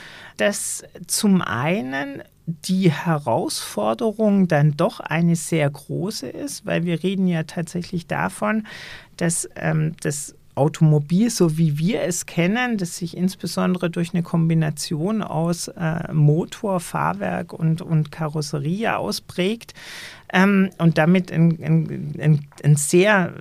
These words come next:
sehr ausdifferenziertes Produkt schon war, jetzt eigentlich durch ein vermeintlich einfacheres Produkt ersetzt wird,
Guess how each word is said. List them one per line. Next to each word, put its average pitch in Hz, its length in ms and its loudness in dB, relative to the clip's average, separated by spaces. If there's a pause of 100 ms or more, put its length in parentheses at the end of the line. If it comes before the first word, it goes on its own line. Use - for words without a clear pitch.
(120)
sehr 180 480 2
ausdifferenziertes 165 1000 4
Produkt - 500 -4
schon 143 300 -4
war, 147 340 -6 (380)
jetzt 190 280 0
eigentlich 247 400 0
durch 208 220 -2
ein 190 100 2
vermeintlich 190 1200 0 (240)
einfacheres 180 1200 0
Produkt 165 480 -6
ersetzt - 600 -8
wird, 302 280 -8